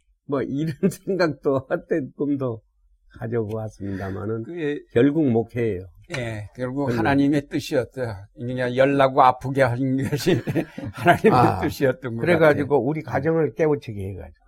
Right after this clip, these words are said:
Speaker 2: 예.
Speaker 1: 우리 가정이 문씨 집안의 어른이니까,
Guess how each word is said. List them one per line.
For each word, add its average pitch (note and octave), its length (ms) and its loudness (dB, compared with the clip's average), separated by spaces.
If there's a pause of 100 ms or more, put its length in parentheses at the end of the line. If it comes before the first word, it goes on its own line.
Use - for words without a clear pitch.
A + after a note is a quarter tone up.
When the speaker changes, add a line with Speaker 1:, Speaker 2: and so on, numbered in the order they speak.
(100)
Speaker 2:
예. G2+ 200 -10 (600)
Speaker 1:
우리 C#3+ 260 -6
가정이 C3 400 0
문씨 B2 420 -2
집안의 A2 340 0
어른이니까, G2 840 -2